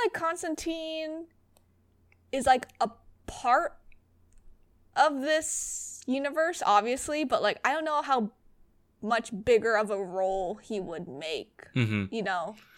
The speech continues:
Speaker 1: like, if I'm thinking about the rest of the movies, I'm like, "Oh, it's gonna be, like,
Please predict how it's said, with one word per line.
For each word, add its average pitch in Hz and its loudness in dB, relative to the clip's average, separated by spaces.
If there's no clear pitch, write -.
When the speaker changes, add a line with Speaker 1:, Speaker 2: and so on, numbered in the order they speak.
Speaker 1:
like, 277 10
if 254 4
I'm 254 8
thinking 262 2
about 220 2
the 185 -2
rest 170 -6
of 190 -4
the 175 -10
movies, 170 -8
I'm 147 -12
like, 135 -10
"Oh, 160 -6
it's - -20
gonna 190 -10
be, 180 -6
like, 143 -8